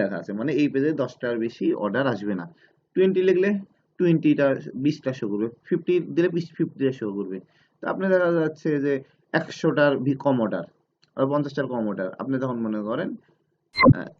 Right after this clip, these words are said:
পঞ্চাশটাই যদি আমি টিপি, অসুবিধা নেই, কিন্তু এক পেজে আমার সবগুলো শো করতেছে, সেকেন্ড পেজ আর, আর আসতেছে না, মানে আমি একবারে সবগুলো ready to ship করতে পারবো। তো এখানে কি করবো? উম, এখানে যদি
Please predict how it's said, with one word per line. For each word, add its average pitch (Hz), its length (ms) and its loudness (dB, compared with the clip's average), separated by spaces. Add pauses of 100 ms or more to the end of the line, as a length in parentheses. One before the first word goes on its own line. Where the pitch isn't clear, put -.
(120)
পঞ্চাশটাই 185 440 2
যদি 151 160 4
আমি 123 140 0
টিপি, - 180 -6 (120)
অসুবিধা 107 380 -6
নেই, 78 100 -14 (160)
কিন্তু - 260 8
এক 156 120 -2
পেজে 165 240 2
আমার 147 160 0
সবগুলো 113 300 -6
শো 110 120 -6
করতেছে, 101 280 -10 (120)
সেকেন্ড 151 280 0
পেজ 143 120 8
আর, 110 200 4
আর 110 160 0
আসতেছে - 380 -10
না, 82 40 -12 (460)
মানে 160 180 0
আমি - 120 2 (160)
একবারে 117 360 0
সবগুলো 117 300 -4
ready 95 140 0
to 104 80 -8
ship - 160 -20
করতে - 220 -12
পারবো। 87 200 -8 (500)
তো - 100 -14
এখানে 165 220 2
কি 156 120 -6
করবো? 175 160 4 (500)
উম, 113 120 -6 (260)
এখানে 147 280 -2
যদি 143 120 0